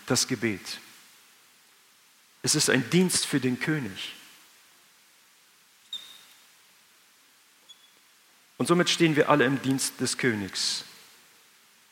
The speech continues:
Die einen werfen das Netz aus, die anderen sind dabei, das zu flicken, damit es wieder eingesetzt wird.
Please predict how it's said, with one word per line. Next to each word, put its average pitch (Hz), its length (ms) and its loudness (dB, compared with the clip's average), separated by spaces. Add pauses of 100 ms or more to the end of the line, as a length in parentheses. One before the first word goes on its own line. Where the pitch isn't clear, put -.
(720)
Die 127 180 2
einen 160 460 4 (120)
werfen 147 360 4
das 143 200 4
Netz 151 260 2
aus, 151 400 -2 (320)
die 127 120 0
anderen 139 300 0
sind 131 240 -2
dabei, 131 220 4
das 123 220 -2
zu 139 80 -4
flicken, 170 340 0
damit 139 260 2
es 151 140 0
wieder 202 200 6
eingesetzt 139 600 0
wird. - 260 -10